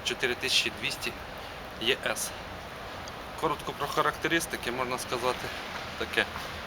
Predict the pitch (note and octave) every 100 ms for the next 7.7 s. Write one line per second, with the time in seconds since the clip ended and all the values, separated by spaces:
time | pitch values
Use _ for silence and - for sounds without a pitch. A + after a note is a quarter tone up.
0 | - C3+ C#3 E3+ D3 D#3 D#3+ E3 E3+ -
1 | - - - - C3 A#2 - C3+ A#2+ B2
2 | B2+ A2+ G#2+ - - - - - - -
3 | - - - D#3 D#3 - B2 D3 C#3 -
4 | C3+ C#3 B2 G#2 A2+ - - - G3+ -
5 | F3 D3+ C#3 - A2+ G#2 - - - A2+
6 | D#3+ D#3 D3 E3 D#3+ - - - - -
7 | - D#3 - C3+ - B2 G#2